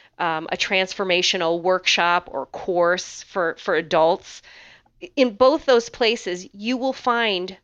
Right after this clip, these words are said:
yourself in a group of like-minded people. And by being with a group of people, even though you might wanna roll your eyes because you don't like it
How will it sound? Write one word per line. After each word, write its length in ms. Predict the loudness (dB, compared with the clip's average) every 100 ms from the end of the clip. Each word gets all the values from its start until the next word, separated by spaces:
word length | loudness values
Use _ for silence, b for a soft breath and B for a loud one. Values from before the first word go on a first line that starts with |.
| _
yourself 480 | -8 -4 0 0 0 -4
in 100 | -4
a 80 |
group 360 | -6 -6 -8 -8
of 100 | -10
like-minded 600 | -2 0 0 -2 -4 -4
people. 500 | -6 -10 -6 -8 -10 -18 B B B B -6
And 200 | -4 0
by 180 | 2 0
being 340 | 0 0 0
with 140 | 0 -2
a 40 |
group 300 | -6 -8 -6
of 160 | -10 -6
people, 400 | -6 -4 -4 -4
even 260 | -4 -4 -2
though 80 |
you 160 | -2 -2
might 220 | 0 0
wanna 200 | 0 -2
roll 300 | 0 2 2
your 200 | 0 0
eyes 300 | 2 0 -2
because 320 | -6 -10 -8
you 60 | -4
don't 260 | -4 -4 -4
like 300 | -6 -2 0
it 380 | 0 -2 -14